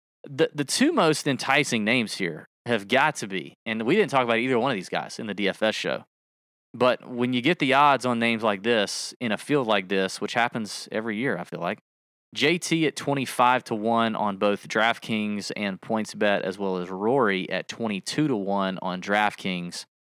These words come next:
Those two to me, um, were the ones that made me go, "Okay, yep,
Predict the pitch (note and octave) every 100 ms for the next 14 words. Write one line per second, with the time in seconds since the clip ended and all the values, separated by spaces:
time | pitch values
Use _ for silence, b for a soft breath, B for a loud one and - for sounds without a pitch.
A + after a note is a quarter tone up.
0 | _ _ G#2 B2+ G#3+ A#3 - F#3+ E3+ B2+
1 | B2+ G2+ F#2 _ _ _ _ _ G#2+ G#2+
2 | G#2 G2+ G2+ G2 _ _ - C3 B2 A2+
3 | G#2+ A2 A#2 A2 G#2+ G2+ G#2 G2+ G2 F#2+
4 | F#2+ - G#3+ - E3 E3+ A#2+ E3+